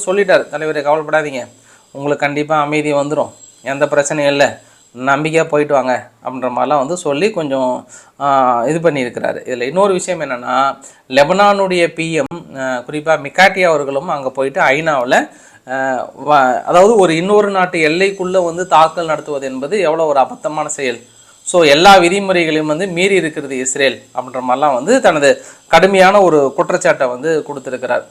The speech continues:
அப்படின்னா லெபனானுடைய அரசாங்கம் அதுக்கு முன்பே கூட ஹெஸ்புல்லா கிட்ட ஒரு சில அட்வைஸ் எல்லாம் பண்ணியிருக்கலாம்.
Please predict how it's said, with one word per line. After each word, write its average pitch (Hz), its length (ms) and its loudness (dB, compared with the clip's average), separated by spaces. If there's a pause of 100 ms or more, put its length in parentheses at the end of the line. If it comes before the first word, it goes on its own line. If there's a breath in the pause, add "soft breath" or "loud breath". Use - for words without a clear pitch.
(160)
அப்படின்னா 147 420 4
லெபனானுடைய 190 500 4
அரசாங்கம் 170 600 2
அதுக்கு 196 260 2
முன்பே 185 400 -2
கூட 185 320 6 (220 loud breath)
ஹெஸ்புல்லா 180 480 2
கிட்ட 220 300 4
ஒரு 214 300 8
சில 185 200 4
அட்வைஸ் 202 320 4
எல்லாம் 196 220 -2
பண்ணியிருக்கலாம். 180 520 -2